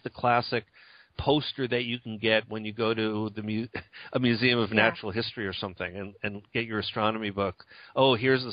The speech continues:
Speaker 1: sun, and then Pluto is far away." But if you're thinking as a galactic energy source or being or life force, to get even to our neck of the woods, you gotta go twenty-six thousand light years and fi-,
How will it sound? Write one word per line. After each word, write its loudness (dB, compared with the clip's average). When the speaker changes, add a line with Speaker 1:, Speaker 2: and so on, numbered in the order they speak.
Speaker 1:
sun, 4
and -4
then -4
Pluto -2
is -2
far 0
away." 4
But 6
if -2
you're 0
thinking 0
as 2
a 0
galactic 2
energy -6
source -6
or -8
being -2
or -4
life 4
force, -8
to -6
get -2
even -2
to -2
our 4
neck -4
of -2
the -2
woods, -2
you -4
gotta 0
go -2
twenty-six -4
thousand -2
light 2
years -6
and 2
fi-, 2